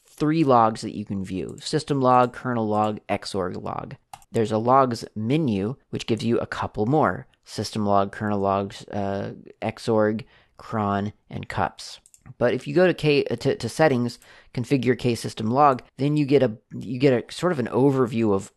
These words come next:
of really all the ones that, that you might wanna look at. And I, I'm not a hundred percent sure sort of how it decides what to show in the toolbar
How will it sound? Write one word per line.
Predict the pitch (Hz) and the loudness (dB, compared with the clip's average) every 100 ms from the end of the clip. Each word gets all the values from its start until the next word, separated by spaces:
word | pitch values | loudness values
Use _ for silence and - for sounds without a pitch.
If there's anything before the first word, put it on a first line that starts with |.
| - | -4
of | 107 107 - | -4 -4 -10
really | 139 123 143 156 123 101 | -8 0 4 6 6 6
all | 107 101 | 4 2
the | 101 | 0
ones | 101 95 110 | -2 -4 -4
that, | 95 - 87 | -6 -6 -6
that | 87 | -6
you | 101 | -4
might | 92 82 | -6 -6
wanna | 95 87 | -6 -4
look | 90 - | -6 -4
at. | 104 95 - - | -6 -6 -10 -2
And | 113 | 0
I, | - | 0
I'm | 123 135 | 0 -2
not | 170 | -2
a | 127 | 0
hundred | 135 143 127 | -2 -2 -2
percent | 120 - 104 - | -2 -2 -6 -8
sure | - 123 117 113 107 _ _ _ _ - | -4 2 4 4 2 _ _ _ _ -12
sort | 120 110 | -4 -2
of | 98 | -2
how | 101 117 107 104 | -2 2 4 2
it | 101 | -2
decides | 104 - 104 98 - | -6 -2 0 0 -2
what | 104 - | -2 -2
to | 113 | -10
show | - 107 101 107 110 - 120 | -6 -2 2 2 -2 -6 -4
in | 113 107 101 | -2 0 0
the | 98 | -2
toolbar | - - 113 110 120 117 120 120 | -2 -2 0 4 4 4 4 0